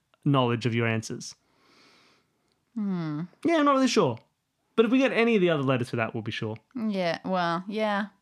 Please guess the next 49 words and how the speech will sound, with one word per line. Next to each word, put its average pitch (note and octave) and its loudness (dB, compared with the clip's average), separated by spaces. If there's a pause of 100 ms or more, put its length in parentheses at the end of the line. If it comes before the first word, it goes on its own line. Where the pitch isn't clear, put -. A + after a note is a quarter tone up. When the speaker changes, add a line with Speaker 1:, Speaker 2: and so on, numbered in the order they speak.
Speaker 1:
And D#3+ 2
we've D3+ 2
got D#3 2
Speaker 2:
Not C3 2
Speaker 1:
options. C#3 2
Speaker 2:
really. E3+ 2 (1160)
Speaker 1:
Uh, D3+ 2
maybe A3 4
we G4+ 4
need F4 2
to A3+ 4
jump F3 2
to E3 0
an D3 2
entire C#3+ 2
new D3 4
area C3 2
of A#2 -2
the A#2+ -2
crossword. C3+ -2
Speaker 2:
Okay, F3 -2
okay, - -8
okay. - -8
Speaker 1:
We've E3+ 2
been F#3+ 6
Speaker 2:
Two F#3 6
Speaker 1:
hidden, A#3 6
Speaker 2:
down, B3+ 4
Speaker 1:
sitting C#4 4
Speaker 2:
two A3 4
Speaker 1:
down G#3+ 4
at G#3+ 6
the - 6
Speaker 2:
down, - 2
Speaker 1:
bottom C#3 6
Speaker 2:
short. G#2 4
Speaker 1:
here. - -4 (200)
Two A3 2
down. E3+ 2 (300)
Speaker 2:
Reprimand C4 0 (100)
is G3 0
a F#3+ 2
little C4+ -2
priggish, - -2 (300)
which - -8
is E3+ -2
only E3+ 0
four G#3 -2
letters. - -6